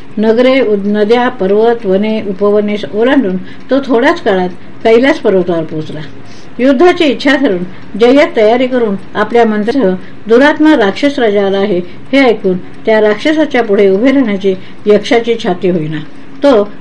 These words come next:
आपल्या राजाचा भाऊ आहे हे जाणून ते धनेश्वराकडे गेले. त्याच्याकडे जाऊन त्यांनी त्याच्या भ्रात्याच्या मनातला सारा हेतू त्याला सांगितला आणि कुबेराची युद्धाला अनुज्ञा मिळाल्यामुळे ते हर्षित होऊन निघाले. त्यावेळी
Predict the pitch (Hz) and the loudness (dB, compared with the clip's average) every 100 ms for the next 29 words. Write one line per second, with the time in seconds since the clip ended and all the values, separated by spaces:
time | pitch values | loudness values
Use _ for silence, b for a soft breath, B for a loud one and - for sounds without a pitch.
0 | - 233 240 247 226 220 294 294 214 220 | -4 -2 0 2 2 2 2 2 2 2
1 | 254 226 208 208 196 214 214 160 - - | 4 4 4 4 4 2 0 -2 -10 -8
2 | - 247 226 214 277 294 214 185 175 156 | 0 2 4 2 2 2 2 2 -2 -4
3 | 156 156 - - B B B 254 254 320 | -8 -10 -14 -14 B B B 0 2 2
4 | 311 302 233 233 285 277 233 202 226 220 | 2 2 2 4 4 2 0 0 0 2
5 | 226 196 180 214 190 240 240 254 220 208 | 2 0 0 -2 0 0 0 0 0 -2
6 | 214 226 226 220 190 220 262 208 196 185 | -2 -2 -2 -2 -2 0 0 0 0 -4
7 | - B B 214 202 202 240 277 254 180 | -4 B B 0 0 2 4 4 2 -2
8 | - B - 226 226 240 240 302 240 247 | -4 B -4 -2 0 2 4 4 2 0
9 | 226 202 185 285 254 175 - B B 214 | 2 2 2 2 2 -2 -6 B B 0
10 | 247 339 254 269 247 233 214 208 202 254 | 4 4 4 4 4 2 2 2 2 2
11 | 214 185 - - 233 196 190 220 208 175 | 2 0 -4 -4 0 0 0 0 0 0
12 | 196 214 175 147 - - - B B B | 0 -2 -4 -8 -12 -14 -14 B B B
13 | - 277 330 339 220 | 0 2 2 2 2